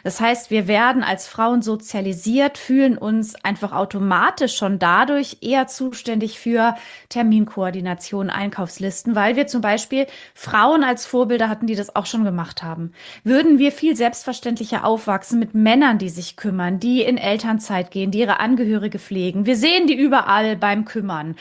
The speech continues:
so wie wir Frauen sehen. Dann würden wir uns als Frauen nicht so stark zuständig fühlen, ja? Und so entwickelt sich auch grad in heterosexuellen Beziehungen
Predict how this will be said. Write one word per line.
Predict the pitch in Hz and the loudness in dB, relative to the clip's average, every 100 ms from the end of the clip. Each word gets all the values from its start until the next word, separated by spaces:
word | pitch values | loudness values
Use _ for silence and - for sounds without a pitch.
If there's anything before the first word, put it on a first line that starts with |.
| - | -16
so | - 311 | -2 2
wie | 285 240 | 4 2
wir | 226 | 0
Frauen | - 180 190 190 | -2 -2 0 -4
sehen. | 165 165 160 165 - - - - | -8 -8 -8 -8 -10 -16 -18 0
Dann | 220 226 | 4 6
würden | 262 339 | 6 6
wir | 262 | 4
uns | 262 | 2
als | - 214 | -2 -6
Frauen | - 202 226 262 233 | 0 2 2 2 2
nicht | 247 - | 0 -4
so | 233 | -10
stark | - 214 214 | -4 -4 -4
zuständig | 247 220 - 165 160 - | -6 -4 -4 -6 -8 -14
fühlen, | - 165 160 165 | -10 -8 -6 0
ja? | 220 | 2
Und | 262 | 2
so | - | 2
entwickelt | 220 214 302 330 302 | 0 0 -2 0 -4
sich | - 226 - | -4 -4 -2
auch | 190 | -2
grad | - 208 226 | 0 0 2
in | 180 180 | -2 -4
heterosexuellen | 208 349 381 247 208 196 - 202 175 180 | 0 0 0 -2 -4 -6 -4 -4 -2 -4
Beziehungen | - - - 196 180 185 254 | -8 -14 -6 -4 -2 -2 -2